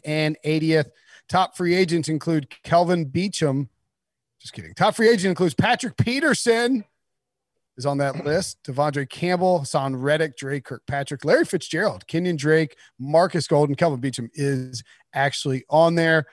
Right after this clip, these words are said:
Speaker 1: Um, J R Sweezy, offensive line player, Dan Arnold, who hadn't quite broken out the way they thought they would at tight end.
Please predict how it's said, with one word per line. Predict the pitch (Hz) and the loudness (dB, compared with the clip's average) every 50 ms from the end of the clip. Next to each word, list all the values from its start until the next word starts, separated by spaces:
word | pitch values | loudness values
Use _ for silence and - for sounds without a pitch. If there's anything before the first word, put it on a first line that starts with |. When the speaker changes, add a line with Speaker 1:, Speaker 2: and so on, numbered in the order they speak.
| _ _ _ _ | _ _ _ _
Speaker 1:
Um, | 131 127 127 131 131 127 127 131 131 127 - _ _ _ _ _ _ _ _ _ | -4 -2 0 0 0 0 0 -2 -4 -6 -8 _ _ _ _ _ _ _ _ _
J | _ - 170 180 | _ -2 2 4
R | 208 208 | 4 4
Sweezy, | 170 - - 185 190 190 175 147 190 185 180 180 175 - _ _ - | 2 0 0 -2 -2 0 0 -2 -2 -4 -4 -6 -8 -10 _ _ -4
offensive | 143 147 139 156 135 147 139 | -4 -2 -2 -2 -4 -2 -2
line | 147 147 147 147 143 139 143 | -2 0 0 0 -2 -4 -4
player, | - 151 143 143 143 139 120 | -4 -4 -2 -2 -2 -4 -4
Dan | - 160 160 160 | -2 -2 0 2
Arnold, | 156 151 156 151 151 143 | 2 2 2 0 0 0
who | 135 | 0
hadn't | 139 139 139 135 | -2 -2 -4 -4
quite | - 156 151 151 131 | -4 -2 -2 -2 -2
broken | 139 139 131 143 139 | -4 -4 -2 -2 -4
out | 139 - | -4 -4
the | - | -4
way | 143 131 127 | -4 -4 -4
they | 123 127 123 | -4 -4 -4
thought | - 143 139 135 | -2 -2 -2 -2
they | - 147 | -2 -2
would | 135 139 135 131 | 0 0 0 -2
at | 113 - | -4 -4
tight | - 143 131 131 | -4 -4 -2 -2
end. | 139 135 135 131 123 | -2 -2 -2 -4 -6